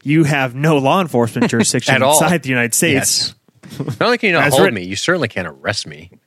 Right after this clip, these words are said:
Speaker 1: <laughs> No,
Speaker 2: And
Speaker 1: absolutely not.
Speaker 2: <laughs> shouldn't fema be on this?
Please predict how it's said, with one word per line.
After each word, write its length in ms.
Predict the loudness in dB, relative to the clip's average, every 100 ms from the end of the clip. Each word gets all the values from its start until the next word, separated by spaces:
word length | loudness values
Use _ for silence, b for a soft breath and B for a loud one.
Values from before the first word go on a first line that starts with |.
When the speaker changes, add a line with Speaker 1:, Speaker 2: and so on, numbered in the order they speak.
| _
Speaker 1:
<laughs> 260 | _ _ -2
No, 400 | -2 0 2 4
Speaker 2:
And 300 | 4 2 0
Speaker 1:
absolutely 480 | -4 -4 0 2 2
not. 260 | 2 2 0 -2
Speaker 2:
<laughs> 80 | 0
shouldn't 280 | 0 0 0
fema 340 | 0 2 2
be 100 | 2
on 160 | 0 0
this? 380 | 0 -2 -6